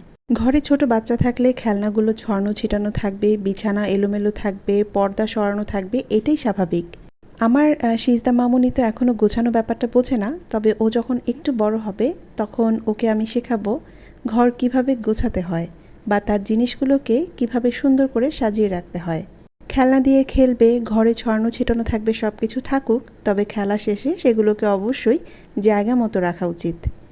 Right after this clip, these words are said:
আমার ছেলেবেলা তো কেটেছে কোয়ার্টারে, তো বিশাল আকাশ এবং সেই সাথে খোলা মাঠের সান্নিধ্য আমি পেয়েছি,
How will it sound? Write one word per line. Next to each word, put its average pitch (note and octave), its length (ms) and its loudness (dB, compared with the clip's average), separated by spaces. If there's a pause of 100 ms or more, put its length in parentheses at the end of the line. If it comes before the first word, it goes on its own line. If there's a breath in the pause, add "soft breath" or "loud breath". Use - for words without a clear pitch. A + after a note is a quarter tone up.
আমার A#3+ 260 4
ছেলেবেলা C#4 500 4
তো C4 200 2
কেটেছে A3+ 340 0
কোয়ার্টারে, G3+ 640 0 (380)
তো G#3 100 2 (240)
বিশাল B3 440 0
আকাশ A3+ 380 0 (140)
এবং A3+ 240 0
সেই G#3+ 280 0
সাথে A3 260 0
খোলা G#3 300 4
মাঠের G#3 380 0
সান্নিধ্য G3+ 420 -2
আমি A#3+ 140 0
পেয়েছি, A#3+ 400 0